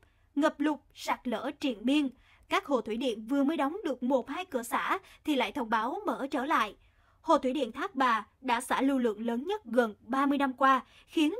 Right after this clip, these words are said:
hạ du tỉnh Yên Bái ngập lụt, ảnh hưởng tới gần tám mươi hộ dân, xưởng gỗ. Tàn thương hơn là các trận lũ cuốn, sạt lở gây thương vong về người.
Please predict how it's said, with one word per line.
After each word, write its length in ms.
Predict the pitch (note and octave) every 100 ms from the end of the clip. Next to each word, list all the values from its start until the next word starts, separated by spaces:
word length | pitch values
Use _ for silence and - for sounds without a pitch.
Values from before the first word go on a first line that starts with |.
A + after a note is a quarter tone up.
| G#4+
hạ 140 | B3 A#3
du 160 | C#4 B3+
tỉnh 180 | A3+ G3+
Yên 260 | A#3+ C#4+ A#3
Bái 320 | A3+ C#4 G4+
ngập 260 | E4+ C4 C4
lụt, 160 | B3+ - _ _ _
ảnh 140 | C4+ B3+
hưởng 220 | A#3 A#3+
tới 160 | D4
gần 240 | E4 D#4 G#3+
tám 220 | - A#3+
mươi 160 | G4 D#4+
hộ 140 | B3+
dân, 300 | A3 C#4+ C#4 - _
xưởng 340 | - A#3+ G#3+ A#3+
gỗ. 320 | A3+ - G4 - _ _ _ _ _ -
Tàn 180 | C4
thương 180 | B3 B3+
hơn 240 | A3+ B3+ A#3 - -
là 220 | D4 C4+
các 260 | C4+ G#4 G#4
trận 180 | C#4+ A3+
lũ 140 | A3
cuốn, 300 | - C4 D#4 A#4 _
sạt 300 | - - C4
lở 240 | A#3+ G#3+ D4
gây 120 | D4+
thương 180 | C4 B3+
vong 160 | A#3+ A#3
về 120 | A#3+
người. 340 | G#3+ A3 A3